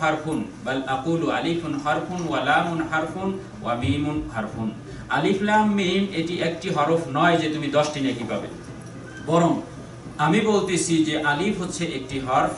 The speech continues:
তার বিনিময়ে তুমি দশ নেকি পাবে। লাম হচ্ছে আরেকটি হরফ, যার বিনিময়ে তুমি আরো দশটি নেকি পাবে। মিম হচ্ছে আরো একটি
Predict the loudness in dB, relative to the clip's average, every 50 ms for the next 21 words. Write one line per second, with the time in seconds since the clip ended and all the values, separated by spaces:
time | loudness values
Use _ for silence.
0 | -8 -12 -14 -14 -14 -14 -14 -6 -2 0 0 0 0 -2 -2 -2 0 0 0 0
1 | -2 -4 -6 -6 -4 -4 -6 -6 -6 -6 -6 -6 -6 -8 -8 -8 -8 -6 -2 2
2 | 4 6 6 8 6 6 4 4 2 2 2 4 4 4 2 0 0 -2 0 2
3 | 2 2 2 0 -4 -6 -2 0 2 2 2 0 0 -2 0 0 0 0 0 -2
4 | -2 -2 -2 -2 -4 -6 -6 -10 -14 -18 -10 -2 2 4 4 6 6 4 2 2
5 | 0 0 0 0 0 0 0 0 0 0 -2 -6 -6 -4 -2 -2 -2 -2 -4 -4
6 | -6 -8 -10 -14 -16 -16 -14 -10 -6 0 2 4 4 4 4 2 0 -2 -2 -2
7 | -2 -2 -2 -2 -2 0 2 4 4 4 4 2 0 0 0 0 0 0 -2